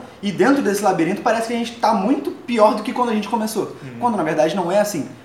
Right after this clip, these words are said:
Speaker 1: É, é, a gente aumentou a nossa capacidade de enxergar as coisas negativas, né? E por
Speaker 2: Uhum.
Speaker 1: isso a gente até se fala, né? Que a gente colocou mais luz sobre as coisas. Então a luz tá crescendo, a gente tá conseguindo se desenvolver.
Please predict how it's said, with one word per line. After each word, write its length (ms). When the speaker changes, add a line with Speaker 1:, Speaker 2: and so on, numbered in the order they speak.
Speaker 1:
É, 60
é, 600
a 120
gente 340
aumentou 440
a 60
nossa 220
capacidade 480
de 80
enxergar 380
as 160
coisas 400
negativas, 580
né? 140
E 20
por 160
Speaker 2:
Uhum. 60
Speaker 1:
isso 260
a 80
gente 180
até 180
se 120
fala, 260
né? 100
Que 80
a 20
gente 100
colocou 280
mais 260
luz 200
sobre 180
as 80
coisas. 260
Então 160
a 60
luz 180
tá 100
crescendo, 400
a 40
gente 180
tá 80
conseguindo 340
se 100
desenvolver. 500